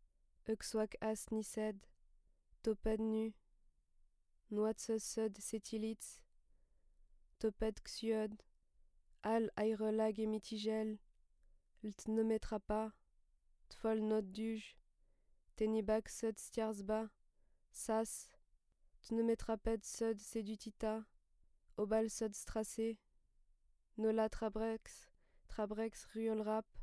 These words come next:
Essivre Esseyop de Sepiknirp,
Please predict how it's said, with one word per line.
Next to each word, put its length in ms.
Essivre 520
Esseyop 480
de 120
Sepiknirp, 720